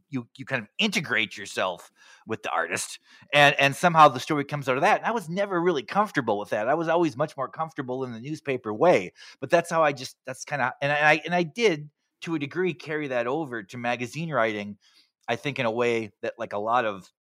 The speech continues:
other people I worked with or peers I knew did not. I mean, you know, uh,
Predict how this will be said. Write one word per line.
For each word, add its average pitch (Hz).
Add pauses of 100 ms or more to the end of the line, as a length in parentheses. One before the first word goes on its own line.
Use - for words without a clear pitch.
(260)
other 139
people 131
I 107
worked 120
with 113
or 92
peers 127
I 107
knew 101
did 92
not. 101 (540)
I 156
mean, 156
you 151
know, 131 (100)
uh, 104